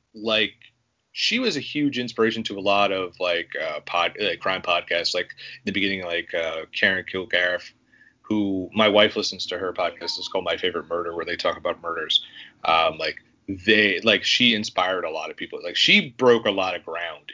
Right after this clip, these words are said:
in that world. So that's why it's also very, like I said, it's telling the story of her as well as this investigation, so.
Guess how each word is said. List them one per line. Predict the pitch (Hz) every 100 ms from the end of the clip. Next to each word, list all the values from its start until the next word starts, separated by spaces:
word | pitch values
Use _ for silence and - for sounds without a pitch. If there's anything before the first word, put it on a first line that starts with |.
| -
in | 82
that | 156 - _ _ _ _ 170
world. | 87 - - - _ _ _ _ -
So | - 123
that's | 113 117 113
why | 98
it's | 90
also | 92 -
very, | 92 90 107
like | 127
I | 123
said, | 113 98
it's | -
telling | 139 131 117
the |
story | 110 117 98
of | -
her | 123 117 110 87
as | 95 98
well | 101 98 92
as | 90 -
this | 87 -
investigation, | 76 73 - - 71 - -
so. | - -